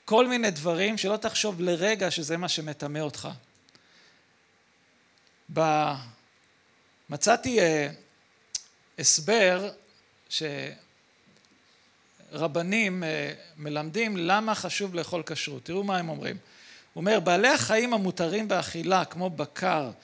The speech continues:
צאן, צבעים, תרנגולות, אווזים, הם כולם יצורים שקטים ובלתי תוקפניים.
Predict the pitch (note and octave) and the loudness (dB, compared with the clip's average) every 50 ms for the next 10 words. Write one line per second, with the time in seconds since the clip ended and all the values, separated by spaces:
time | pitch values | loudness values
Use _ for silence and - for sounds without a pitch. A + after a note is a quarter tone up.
0 | - - _ _ _ - - - G3 G3 F#3+ F3+ E3 D3 C3+ - - C3 B2+ C#3+ | -20 -20 _ _ _ 4 4 4 6 4 2 0 0 0 2 2 2 2 2 -2
1 | D3+ D#3 F3 F#3+ F#3+ F3+ D#3+ - - D3 C#3+ D3 D3 D3 - C#3+ C#3+ D3+ F3 - | -4 -2 -2 -2 -4 -4 -6 -6 -6 -6 -4 -4 -6 -4 -4 -4 -2 0 0 2
2 | - D#3 D3 - - D#3 C#3+ B2 B2+ C#3+ C#3 B2 - F3 G#3+ G3 D#3+ D3 E3+ G#3+ | 0 0 -2 -6 -10 -12 -12 -8 -8 -4 -2 0 0 0 0 -2 -4 -6 -8 -10
3 | - - - - - - - - - - _ F3 F3 F3 - - G3 G3 G#3+ A#3+ | -12 -16 -20 -20 -20 -20 -20 -20 -20 -10 _ -4 -4 -4 0 2 4 4 4 4
4 | B3+ B3+ B3 A#3 A#3+ - - - G3 F#3+ F3+ G#3 A3 A3 G#3+ - - - - - | 4 4 2 2 6 6 6 6 6 2 0 -2 0 0 2 2 2 2 0 -2
5 | F#3+ - - - A#3 A#3+ A#3 A#3 A3+ F#3+ D#3+ E3+ D#3+ D3 F3 G#3 G#3+ G3+ G#3 A#3 | -6 -6 -4 -4 -4 -2 -2 -2 -2 -2 -2 -4 -2 -2 -2 -2 -2 -4 -6 -8
6 | G#3 - - E3+ - - - - E3+ D#3 D#3+ D#3+ D#3+ F3+ F#3 D#3 B2 | -8 -6 -6 -6 -8 -8 -8 -6 -4 -4 -2 0 0 0 0 -2 -6